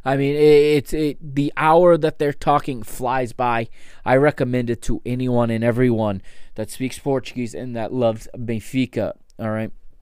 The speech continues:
Um, a little programming note. Going forward, what I'm gonna do now is I'm planning tomorrow to, to watch. We're gonna, I'm gonna turn back just a little bit from this match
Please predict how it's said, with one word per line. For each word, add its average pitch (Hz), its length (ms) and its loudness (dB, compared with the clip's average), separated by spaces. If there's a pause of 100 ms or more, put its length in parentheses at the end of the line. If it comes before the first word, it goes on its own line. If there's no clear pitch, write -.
(520)
Um, 95 400 -8 (480)
a 135 40 -6
little 147 220 0
programming 185 760 0
note. 175 340 2 (680)
Going 151 300 4
forward, 175 500 4
what 151 160 4
I'm 165 120 0
gonna 156 200 -4
do 143 160 -2
now 139 260 -2
is 123 120 0
I'm 127 100 -2
planning 147 460 -4
tomorrow 131 800 -2 (680)
to, 110 760 -2 (760)
to 139 200 -2
watch. 143 920 0
We're 139 140 -8
gonna, 139 220 -10 (100)
I'm 131 200 -12
gonna 120 280 -8
turn 165 280 -8
back 151 220 -2
just 185 240 -10
a 170 40 -4
little 190 280 0
bit 175 240 -4
from 160 300 -4
this 165 260 -4
match 143 420 -4